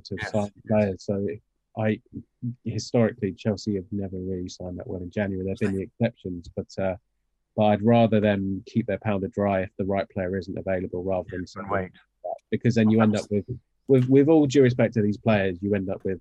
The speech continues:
Speaker 1: Emersons who you
Speaker 2: Yeah.
Speaker 1: bring in and are
Speaker 2: Oh,
Speaker 1: kind of like,
Speaker 2: please.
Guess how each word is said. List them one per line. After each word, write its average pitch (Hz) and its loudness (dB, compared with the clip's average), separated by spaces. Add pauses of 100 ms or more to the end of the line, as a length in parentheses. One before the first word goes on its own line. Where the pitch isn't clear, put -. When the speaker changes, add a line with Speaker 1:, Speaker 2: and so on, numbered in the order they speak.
(100)
Speaker 1:
Emersons 90 -8 (220)
who 110 0
you 92 -2
Speaker 2:
Yeah. 110 -4
Speaker 1:
bring 101 2
in 92 -6
and 90 -8
are 92 -2
Speaker 2:
Oh, 87 -8
Speaker 1:
kind 98 -10
of 92 -10
like, 95 -2
Speaker 2:
please. 107 -10